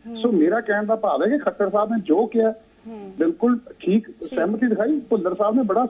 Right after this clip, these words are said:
Speaker 2: ਖੂਬਸੂਰਤ
Speaker 1: ਠੀਕ ਹੈ, ਠੀਕ ਹੈ।
Speaker 2: ਖਿਆਲ ਵਿਅਕਤ ਕੀਤਾ।
Speaker 1: ਪ੍ਰਵੀਨ,
Speaker 2: It is a very
Speaker 1: ਪ੍ਰਵੀਨ
Speaker 2: nice thought।
Speaker 1: ਅਤਰੇ ਜੀ ਵੀ ਹਰਿਆਣਾ ਤੋਂ, ਹਰਿਆਣਾ ਬੀਜੇਪੀ ਤੋਂ ਸਾਡੇ ਨਾਲ ਜੁੜੇ ਹੋਏ ਨੇ।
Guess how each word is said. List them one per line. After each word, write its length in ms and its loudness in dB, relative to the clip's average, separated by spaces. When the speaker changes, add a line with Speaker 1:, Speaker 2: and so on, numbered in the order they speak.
Speaker 2:
ਖੂਬਸੂਰਤ 480 -2
Speaker 1:
ਠੀਕ 160 -4
ਹੈ, 240 -2
ਠੀਕ 220 -8
ਹੈ। 100 -8
Speaker 2:
ਖਿਆਲ 220 0
ਵਿਅਕਤ 200 -2
ਕੀਤਾ। 220 -2
Speaker 1:
ਪ੍ਰਵੀਨ, 400 2
Speaker 2:
It 200 -2
is 160 -2
a 40 -8
very 120 -2
Speaker 1:
ਪ੍ਰਵੀਨ 240 -2
Speaker 2:
nice 140 2
thought। 220 0
Speaker 1:
ਅਤਰੇ 200 0
ਜੀ 140 -6
ਵੀ 280 -4
ਹਰਿਆਣਾ 500 -2
ਤੋਂ, 400 -2
ਹਰਿਆਣਾ 240 -2
ਬੀਜੇਪੀ 320 -6
ਤੋਂ 100 -6
ਸਾਡੇ 260 -2
ਨਾਲ 140 -4
ਜੁੜੇ 260 -6
ਹੋਏ 160 -2
ਨੇ। 160 -6